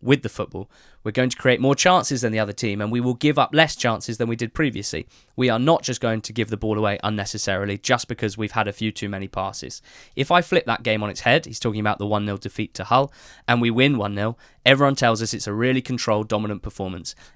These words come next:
Everyone will shoot me down and say we lost the game. Yeah, we did, I get that. But it's the style, the progression, it's the way we want to play. It's the longevity of the message, the longevity of the play. It's the way we're going to come together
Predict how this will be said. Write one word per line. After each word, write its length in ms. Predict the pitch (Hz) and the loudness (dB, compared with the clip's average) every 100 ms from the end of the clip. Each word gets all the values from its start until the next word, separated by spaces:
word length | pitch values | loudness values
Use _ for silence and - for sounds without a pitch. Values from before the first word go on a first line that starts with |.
| - | 0
Everyone 280 | 165 202 185 | 2 4 2
will 60 | |
shoot 240 | 160 - 131 | 0 0 0
me 80 | 156 | 2
down 200 | 143 113 | 2 2
and 60 | |
say 160 | - 117 | 0 0
we 80 | 117 | 2
lost 220 | 123 - | 0 0
the 80 | 117 | -4
game. 260 | 101 87 - | -4 -4 -2
Yeah, 120 | 127 | 0
we 120 | 131 | 2
did, 180 | 131 107 | 0 0
I 80 | 104 | 0
get 220 | 123 - | 0 -2
that. 200 | 98 - _ _ | -6 -8 _ _
But 100 | 104 | -8
it's 100 | 113 | -6
the 100 | - | -6
style, 420 | - 139 135 139 | -4 0 2 2
the 140 | - 110 | -2 -6
progression, 560 | 110 101 131 - 127 123 _ - | -10 0 0 2 -4 -8 _ -12
it's 120 | - | -6
the 80 | 110 | -2
way 240 | 120 127 | 2 2
we 80 | 127 | 0
want 220 | 120 107 | -2 -4
to 100 | 110 | -6
play. 320 | - 92 - _ - | -4 -4 -4 _ -14
It's 140 | 107 | -8
the 100 | 120 | -2
longevity 640 | 120 120 143 147 127 - | 0 0 2 2 2 -2
of 80 | 104 | -4
the 80 | 107 | -2
message, 460 | 95 - 98 - - | -4 -4 -6 -8 -6
the 80 | |
longevity 580 | 107 107 127 143 139 110 | -4 0 2 2 0 -2
of 80 | 104 | -2
the 80 | 107 | -4
play. 320 | 104 98 92 _ - - | -4 -4 -4 _ -20 -6
It's 160 | 120 - | -6 -4
the 80 | 113 | 0
way 380 | 120 120 120 - | 2 4 2 0
we're 120 | 110 | -4
going 280 | 117 113 104 | -2 -2 -2
to 100 | - | -6
come 220 | 107 101 | -6 -6
together 460 | - 98 98 98 | -4 -2 0 -2